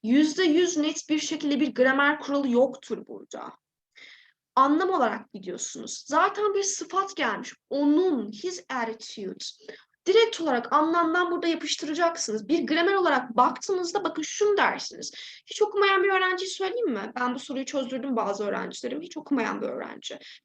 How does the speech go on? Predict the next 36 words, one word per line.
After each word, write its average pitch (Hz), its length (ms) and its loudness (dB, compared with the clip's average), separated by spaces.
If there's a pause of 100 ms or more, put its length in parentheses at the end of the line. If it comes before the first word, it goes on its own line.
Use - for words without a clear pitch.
Direkt 339 340 2
but, 262 360 4 (260)
however'ı 339 400 4
eledi. 247 640 2 (580)
Geri 349 220 0
kalan 359 220 -4
hiçbir - 240 -8
şey 269 360 -4
var 285 280 2
mı, 302 320 -2
yok 285 300 -4
mu, 311 60 -8
hiçbir - 240 -14
şeye 277 300 -6
bakmadan 370 560 0 (300)
orada 349 240 4
dedi 392 160 2
ki - 100 -6
asla 330 440 0
however 277 320 2
olmaz, 240 580 0
but 277 240 -2
gelecek. 208 480 -6 (200)
İşte - 220 -6
ezbere 262 440 2
gramer 262 440 0
gitmek 208 520 -4
bunu 240 160 2
yaptırır. 214 580 -4
Rica 320 420 -2
ediyorum 285 280 -4
onun 269 100 -4
için 302 220 -10
ezbere 240 340 -2
gitmemeye 254 600 -6
çalışın. - 480 -8